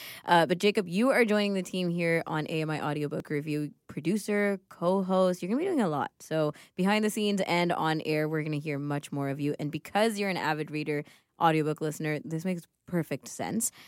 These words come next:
Uh, we're already getting to know kind of your taste of books, but do you wanna just shout out, like, how excited you are to join the team?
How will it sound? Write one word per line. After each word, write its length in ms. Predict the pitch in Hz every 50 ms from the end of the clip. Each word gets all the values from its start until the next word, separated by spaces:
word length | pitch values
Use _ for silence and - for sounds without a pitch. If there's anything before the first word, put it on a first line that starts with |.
| - -
Uh, 160 | - 165 165 156
we're 140 | 175 175 180
already 240 | 208 226 262 285
getting 200 | 277 285 262 254
to 100 | 220 247
know 140 | 214 214 202 196
kind 220 | - 220 190 190
of 80 | 175 170
your 100 | 170 160
taste 560 | - - - 180 170 175 185 175 - - - - -
of 400 | 127 160 156 156 151 147 151 165 - _
books, 340 | - 175 147 - - - -
but 240 | - 170 160 - -
do 80 | - 175
you 40 | 175
wanna 140 | 202 226 254 247
just 160 | 262 254 -
shout 180 | - 226 226
out, 140 | 220 220 208
like, 200 | 190 175 151 - _ _ _ _ _ - -
how 340 | - 185 185 190 208 226
excited 600 | 240 247 240 - - - 196 185 196 180 175 147
you 140 | 147 143 143
are 180 | 135 123 135 165
to 140 | - - 165
join 220 | 165 156 156 165
the 80 | 170 170
team? 420 | - - - 285 320 - 143